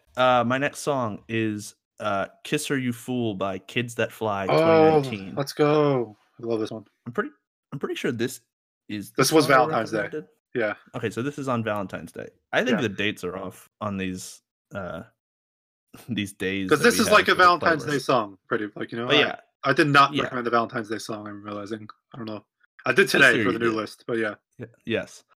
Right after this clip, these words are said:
Speaker 1: I changed my song 'cause I realized today is Valentine's Day and went, "Wait, I gotta recommend, like, a Valentine's sort of related song."
Speaker 2: Yeah.
Speaker 1: This was my attempt at it in twenty twenty. And, uh, so another college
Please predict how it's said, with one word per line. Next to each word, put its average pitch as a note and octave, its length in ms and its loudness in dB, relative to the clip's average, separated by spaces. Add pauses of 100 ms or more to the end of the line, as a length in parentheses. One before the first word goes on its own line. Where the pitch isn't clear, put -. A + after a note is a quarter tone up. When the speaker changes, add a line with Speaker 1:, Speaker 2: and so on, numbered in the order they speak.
(340)
Speaker 1:
I A#2 120 2
changed C#3+ 400 0
my G#2 120 2
song G2 240 -4
'cause - 80 -8
I F#2+ 60 2
realized A2+ 480 2
today G2 140 0
is G#2 140 -6
Valentine's G#2 560 -4
Day F#2+ 140 0
and F#2+ 80 -2
went, F#2+ 180 -4
"Wait, A#2 340 4
I G#2+ 60 -8
gotta G#2 160 0
recommend, G2 320 -4
like, F2+ 120 -6
a G2 140 -8
Valentine's F#2+ 840 -6 (320)
sort F#2+ 240 -4
of F#2+ 140 -6
related F#2 340 -4
song." G2+ 340 -8 (340)
Speaker 2:
Yeah. G2+ 180 -10
Speaker 1:
This C#3 160 -6
was A2+ 120 -4
my G2+ 160 -4
attempt G2 400 -12 (240)
at G2 120 -4
it F2+ 140 -6
in F#2+ 180 -12 (300)
twenty F2+ 200 -10
twenty. A#2+ 380 -6 (200)
And, G#2+ 220 -2
uh, G2+ 280 2 (640)
so A#2 420 2 (140)
another D3 280 0
college C3 680 -2